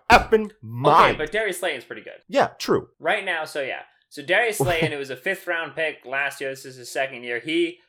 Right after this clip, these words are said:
Speaker 2: markedly leads the Giants in targets. Uh, he
Speaker 1: Mm-hmm.
Speaker 2: leads them in yards per route run. He leads them in routes attempted. He leads them in yards per, per target. It's all great. He came
Speaker 1: Slam up.
Speaker 2: off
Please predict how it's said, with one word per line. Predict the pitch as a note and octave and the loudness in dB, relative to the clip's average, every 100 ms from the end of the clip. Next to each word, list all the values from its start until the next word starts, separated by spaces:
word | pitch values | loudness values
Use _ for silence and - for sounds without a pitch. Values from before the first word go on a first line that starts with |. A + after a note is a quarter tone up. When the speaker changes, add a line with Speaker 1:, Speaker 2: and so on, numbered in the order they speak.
| _ _ | _ _
Speaker 2:
markedly | C3+ E3 F#3+ F3+ D3+ C3+ C3 | -2 2 2 0 -4 -4 -6
leads | C3 C3 - | -8 -10 -10
the | B2+ | -12
Giants | B2 A#2 A#2 A2+ - | -8 -8 -8 -10 -14
in | A2 | -10
targets. | C3+ C#3 D3 D#3 - - - | -2 -2 -2 -8 -10 -18 -12
Uh, | B2+ A2+ G2+ | -6 -4 -4
he | G2 | -4
Speaker 1:
Mm-hmm. | B2+ | -4
Speaker 2:
leads | C3+ C3+ | -4 -6
them | C3 B2 | -10 -12
in | |
yards | A#2+ B2 A#2+ | -6 -4 -6
per | - A2+ | -10 -8
route | G#2+ G#2 G#2 | -6 -6 -2
run. | C3+ F3 D#3+ | 0 0 -2
He | A#2+ | -6
leads | B2 A#2+ | -10 -10
them | A2+ | -10
in | A2 A2+ | -8 -6
routes | A2 A#2 A2+ - | -4 -4 -6 -12
attempted. | G2 - C#3+ E3+ F3 E3+ D3+ | -18 -4 -4 -4 -6 -6 -6
He | |
leads | A#2+ A#2+ | -10 -10
them | A#2 G#2+ | -12 -14
in | A2 | -8
yards | A#2 B2 B2 _ | -4 -4 -6 _
per, | D3 C3 - _ | -6 -6 -6 _
per | C#3 A#2+ | -6 -6
target. | - C3 D#3 G3 G#3 - _ _ | -4 -4 -2 -2 -4 -8 _ _
It's | - | 0
all | F3+ D3+ | 2 2
great. | C3 B2 G#2+ - _ _ - | -4 -6 -6 -8 _ _ -2
He | E3 F3+ | 0 0
came | |
Speaker 1:
Slam | F3 F3+ A#2+ A2 | 0 0 2 0
up. | - | -2
Speaker 2:
off | - | -6